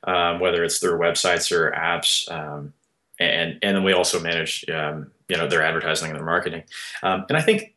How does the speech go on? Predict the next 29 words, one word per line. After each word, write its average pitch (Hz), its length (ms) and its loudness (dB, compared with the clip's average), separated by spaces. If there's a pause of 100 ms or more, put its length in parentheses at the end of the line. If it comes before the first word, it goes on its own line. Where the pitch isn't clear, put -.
(100)
you 127 60 0
know, 113 80 4
something 151 320 2
that 107 100 4
I 101 60 4
haven't 107 300 2
found 92 220 -2
a 87 60 -4
very 92 260 -2
good 87 180 -2
example 87 480 -2
of 85 100 -2
yet 85 180 0
would 87 100 0
be 90 80 -4
some 117 360 -2 (180)
where, 98 560 4 (500)
um, 95 480 2
you 120 80 -2
know, 104 180 2
some 170 160 0
of 147 40 4
the 127 80 8
traditional 98 880 2 (400)
means 92 380 -4
of 80 100 -4
advertising, 82 760 0 (480)
um, 85 380 -4
are, - 140 0